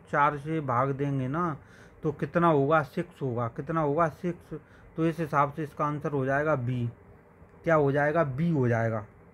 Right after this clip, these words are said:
क्योंकि चौदह के गुणनखंड एक, दो, सात और चौदह होते हैं। एक, दो, सात और चौदह होते हैं। तो एक, दो, सात, चौदह को जब इनका वो जोड़ेंगे ना, तो कितना आएगा? चौबीस। चौबीस में चार का भाग देंगे, तो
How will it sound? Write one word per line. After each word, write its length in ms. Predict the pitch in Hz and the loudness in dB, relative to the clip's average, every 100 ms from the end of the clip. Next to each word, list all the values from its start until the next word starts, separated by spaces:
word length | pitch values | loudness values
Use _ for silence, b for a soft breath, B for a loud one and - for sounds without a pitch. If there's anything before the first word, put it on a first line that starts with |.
| - - - - - - - - - B B - | -20 -20 -20 -20 -20 -20 -20 -20 -20 B B -6
क्योंकि 220 | 170 170 | 0 0
चौदह 420 | 170 - 151 151 156 | 0 0 2 2 2
के 120 | 165 | 2
गुणनखंड 500 | 143 156 151 160 156 | 0 0 0 -2 0
एक, 280 | 151 165 156 | 0 0 -2
दो, 260 | 139 160 | -2 -2
सात 380 | 143 151 147 147 | -2 -2 -2 -2
और 160 | 160 135 | -6 -4
चौदह 320 | 156 147 147 151 | -4 -2 0 2
होते 340 | 127 117 127 | 2 -2 -4
हैं। 120 | 127 | -6
एक, 380 | 151 160 170 170 | -2 2 2 0
दो, 280 | 135 147 151 | -4 -2 -4
सात 400 | 147 143 147 160 | -2 -2 -2 -2
और 120 | 147 - | -6 -4
चौदह 320 | 160 160 170 | -6 2 2
होते 380 | 143 127 120 139 | 4 0 -4 -4
हैं। 140 | 139 B B B - | -4 B B B -2
तो 100 | 156 | 2
एक, 260 | 151 170 | 4 2
दो, 200 | 156 160 | 2 -2
सात, 360 | 151 156 151 147 | -2 0 -2 0
चौदह 340 | 156 147 143 156 | -4 -2 -2 -2
को 140 | 156 | 0
जब 260 | 156 160 143 B B 151 | 0 0 -2 B B -4
इनका 240 | 151 151 | -4 -2
वो 260 | 160 170 175 - 165 | -2 -2 -4 -10 -8
जोड़ेंगे 600 | 117 139 151 165 143 135 | 0 2 4 2 2 2
ना, 140 | 170 | 0
तो 140 | 165 | -2
कितना 340 | 147 151 165 156 | -6 -6 -2 0
आएगा? 200 | 156 151 | 0 -2
चौबीस। 420 | 147 156 151 160 - | -2 -2 -2 -4 -2
चौबीस 340 | 147 156 156 | 0 0 -2
में 100 | 160 151 | -6 -2
चार 200 | 147 147 | 0 0
का 140 | 156 | 0
भाग 260 | 127 123 139 | 0 2 2
देंगे, 420 | 139 139 135 147 156 B B B - | 0 -2 -2 -4 -6 B B B -8
तो 140 | 160 | -6